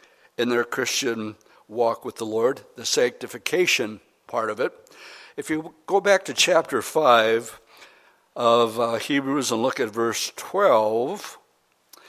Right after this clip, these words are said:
Paul says, "For though by this time you ought to be teachers,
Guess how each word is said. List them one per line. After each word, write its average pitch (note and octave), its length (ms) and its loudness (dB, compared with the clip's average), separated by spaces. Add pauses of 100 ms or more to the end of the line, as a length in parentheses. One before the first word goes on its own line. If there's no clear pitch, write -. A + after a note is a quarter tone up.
(640)
Paul D#3+ 220 4
says, C#3+ 560 2 (960)
"For D3+ 160 0
though F#3 300 6
by F3 180 8
this F#3 240 4
time F3 320 4
you C#3 180 0
ought F#3+ 280 4
to E3 120 -6
be B2+ 160 -4
teachers, B2+ 920 -6